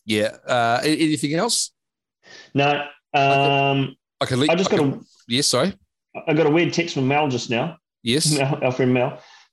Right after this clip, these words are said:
Speaker 2: She said, um, she sent me a screenshot that says, "Kyle Smith, N Z L, has been added to personal handler wait list for the twenty twenty World Triathlon Power Series."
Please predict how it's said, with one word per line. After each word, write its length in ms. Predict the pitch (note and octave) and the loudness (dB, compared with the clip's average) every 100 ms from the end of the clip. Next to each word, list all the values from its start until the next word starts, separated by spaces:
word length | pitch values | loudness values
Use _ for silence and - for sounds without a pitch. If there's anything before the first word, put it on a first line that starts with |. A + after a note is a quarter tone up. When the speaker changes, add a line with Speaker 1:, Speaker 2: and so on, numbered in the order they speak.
| - | -6
Speaker 2:
She 120 | C#3+ | -4
said, 260 | C#3 D3 | 0 2
um, 280 | C#3+ C#3 C3 | 2 2 0
she 80 | C3 | 0
sent 140 | E3 | -2
me 80 | D3 | -2
a 40 | C3 | -2
screenshot 480 | - D3 C#3 C3 | -2 -2 0 -2
that 80 | B2 | -2
says, 320 | B2+ C3+ B2 - _ - _ - | -4 -2 -2 -6 _ -20 _ -14
"Kyle 200 | - E3 | 0 2
Smith, 400 | E3 E3 D#3 - - _ _ _ _ - | 2 2 2 -2 -12 _ _ _ _ -4
N 120 | D3 | 0
Z 140 | C#3 C#3 | 2 4
L, 220 | C3 C3+ | 2 2
has 180 | C#3 C3 | 0 0
been 160 | C3+ | 0
added 280 | C#3+ D3 C#3 | 0 0 0
to 100 | C#3+ | 0
personal 440 | B2+ C#3+ C#3+ C#3 B2+ | 0 0 0 0 -2
handler 520 | C3+ C#3 C3 A#2+ A#2+ _ _ _ _ _ _ _ _ _ _ | 0 0 0 -2 -4 _ _ _ _ _ _ _ _ _ _
wait 280 | B2+ C#3 C#3 | -2 -2 0
list 420 | C3+ B2 - - _ - | 0 0 -4 -12 _ -4
for 120 | B2+ | -2
the 60 | A#2 | 0
twenty 240 | C#3 C3+ | 0 0
twenty 240 | C3 C3 | 2 2
World 400 | B2 B2+ A#2+ C3 - | 4 4 2 -2 -12
Triathlon 400 | - B2 A#2+ A#2 | -2 -2 0 -2
Power 240 | A2+ B2 A#2+ | 0 0 0
Series." 520 | - A#2 G#2+ G2+ - | 0 2 2 -2 -10